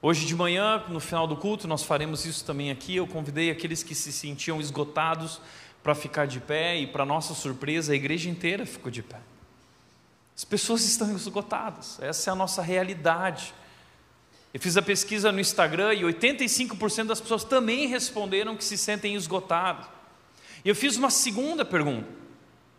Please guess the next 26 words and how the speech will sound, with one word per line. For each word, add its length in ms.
A 60
pergunta 420
que 80
eu 80
fiz 380
foi: 400
qual 260
o 40
motivo 1040
do 140
seu 220
esgotamento? 640
Foram 180
vários 540
os 100
motivos. 680
Algumas 420
fala-, 300
pessoas 460
disseram 520
que 140
o 20
motivo 460
do 100
seu 220
esgotamento 880